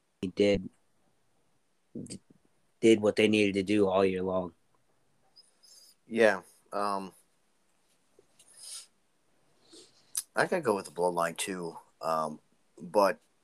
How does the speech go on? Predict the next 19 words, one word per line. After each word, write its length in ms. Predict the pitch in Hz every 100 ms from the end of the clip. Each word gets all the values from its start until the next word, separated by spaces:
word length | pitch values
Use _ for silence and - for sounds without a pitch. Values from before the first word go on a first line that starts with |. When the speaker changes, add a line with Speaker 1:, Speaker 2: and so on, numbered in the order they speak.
| -
Speaker 2:
I, 520 | 57 - - - 98
I 40 |
was 200 | 101 98
definitely 400 | - 92 90 90
gonna 200 | 87 87
go 140 | 82 78
F 240 | 76 -
T 180 | - 78
R, 300 | 71 73 71 _ _ _ _ _ _ _ _ _ -
um, 420 | 80 76 73 - _ _ _ _ _ _ _ _ _ -
just 240 | - -
to 60 | -
kinda 180 | 101 87
stick 300 | - 90 82
it 60 |
to 100 | 78
Tony 300 | 71 85 76
Khan 360 | 71 71 71 69
because, 500 | 73 71 65 - -